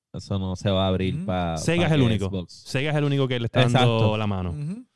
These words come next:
Speaker 1: Y con todo eso, Sega, fuera de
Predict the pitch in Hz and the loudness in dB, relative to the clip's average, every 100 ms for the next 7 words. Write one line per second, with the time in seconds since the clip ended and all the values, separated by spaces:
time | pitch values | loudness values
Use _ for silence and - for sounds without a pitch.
0 | _ - 143 131 131 143 139 147 151 170 | _ 0 2 2 0 0 0 0 -2 -6
1 | 127 151 160 139 143 139 - 127 127 139 | -2 -2 -2 -4 -4 -8 -6 -4 -4 -4
2 | 143 131 139 139 139 139 135 131 127 120 | -6 -6 -6 -6 -6 -6 -6 -6 -6 -6
3 | 110 | -6